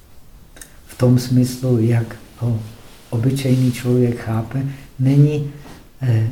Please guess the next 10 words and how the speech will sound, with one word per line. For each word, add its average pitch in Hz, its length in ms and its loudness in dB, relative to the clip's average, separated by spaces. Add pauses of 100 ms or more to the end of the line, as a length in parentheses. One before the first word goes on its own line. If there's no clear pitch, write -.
(100)
účel 120 520 2
jógy. 110 420 2 (1000)
V - 80 -20
tom 135 200 2
je 147 140 4
právě, 131 540 2 (480)
eh, 110 200 0 (3750)
velké 127 440 2
nepochopení. 131 800 0 (220)
Hm? 165 160 -4